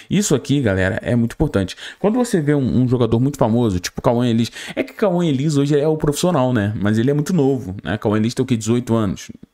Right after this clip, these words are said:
Quando a gente fala disso, a gente, a gente tá falando, assim, é importante o Fluminense dar oportunidade pros meninos no profissional,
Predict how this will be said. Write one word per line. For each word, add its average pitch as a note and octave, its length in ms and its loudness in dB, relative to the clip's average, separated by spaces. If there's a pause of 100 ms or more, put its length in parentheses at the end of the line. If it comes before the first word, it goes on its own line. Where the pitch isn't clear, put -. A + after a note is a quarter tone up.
(720)
Quando G#3 160 0
a C4 40 4
gente G3+ 220 0
fala C#3+ 300 2
disso, A#2+ 520 0 (380)
a - 100 -2
gente, C3 540 -2 (320)
a - 80 2
gente C#3 240 -2
tá D#3 100 0
falando, D3+ 380 0 (880)
assim, B2 360 0 (240)
é B3+ 180 2
importante C#3+ 1120 0 (100)
o - 60 -10
Fluminense C3 480 0
dar E3+ 420 -2
oportunidade A#2 680 0
pros A2+ 180 -4
meninos G#2 400 2
no G#2 80 2
profissional, G2 720 -2